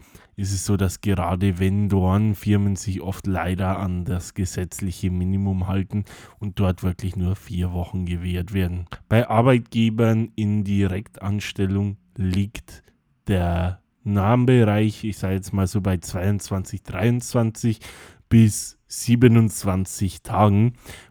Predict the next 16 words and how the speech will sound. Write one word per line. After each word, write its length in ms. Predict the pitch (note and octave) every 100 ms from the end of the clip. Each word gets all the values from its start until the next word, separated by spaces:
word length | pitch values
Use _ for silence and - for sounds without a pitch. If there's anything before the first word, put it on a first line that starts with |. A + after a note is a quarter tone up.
| -
wobei 340 | G2+ F#2 G2
so 180 | F#2 G#2
ein 200 | G2+ F#2
Standardwert, 1080 | - - G2 F#2+ F#2+ F#2 F#2 F#2+ - - -
äh, 160 | G#2 F#2
oft 520 | F2 G2+ - - - - G2+
rund 260 | G2+ G2 -
fünfundzwanzig 1300 | - G2+ G2+ G#2+ G2+ - G2 F#2+ F#2+ - G2 - -
Tage 600 | - F2+ F2+ F2+ G#2 F#2+ - - _ _ _ -
Urlaub 460 | A2 G#2 G2+ F#2+
sind, 540 | F#2+ - B2+ C#3+ - -
die 200 | A#2 A2
ihr 180 | A#2 A2
im 140 | A2+
Jahr 240 | G#2+ G#2+
bekommt. 600 | A2 A2+ A#2+ A2+ B2+ -